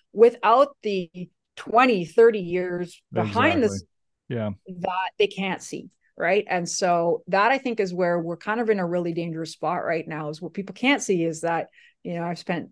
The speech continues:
Speaker 1: twenty years doing these things. And I didn't start off by climbing Mount Rainier. I started off by doing a hundred much simpler hikes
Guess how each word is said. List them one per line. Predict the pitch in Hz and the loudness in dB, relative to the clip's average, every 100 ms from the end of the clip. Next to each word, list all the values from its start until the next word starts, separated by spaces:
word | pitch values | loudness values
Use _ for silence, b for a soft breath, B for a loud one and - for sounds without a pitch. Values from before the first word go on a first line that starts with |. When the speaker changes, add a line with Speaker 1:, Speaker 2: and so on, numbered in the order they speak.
| _ - | _ -20
Speaker 1:
twenty | - 190 214 185 | -12 -6 -2 2
years | 220 240 180 | 4 4 2
doing | 160 156 151 | -2 -6 -6
these | 156 156 | -10 -10
things. | 165 165 | -8 -2
And | 208 208 | 0 2
I | 202 | 4
didn't | 240 240 226 | 4 4 0
start | - - 302 285 | -4 4 6 8
off | 220 175 160 - | 6 4 2 -2
by | 185 | -2
climbing | 170 - 175 180 165 170 | -2 -2 -2 -2 -6 -4
Mount | 185 143 | -2 -2
Rainier. | 170 170 156 170 202 | -6 -6 -4 -2 0
I | 147 | 0
started | 185 - 226 214 202 | 0 2 4 4 4
off | 190 190 | 2 2
by | - 185 | -2 2
doing | 196 190 185 | 2 2 -2
a | 180 | -6
hundred | 180 - 247 226 185 | -6 -2 2 2 2
much | 185 - | -2 -4
simpler | - 247 247 175 156 | -4 -4 -2 -2 -2
hikes | 160 160 - - | -4 -4 -6 -10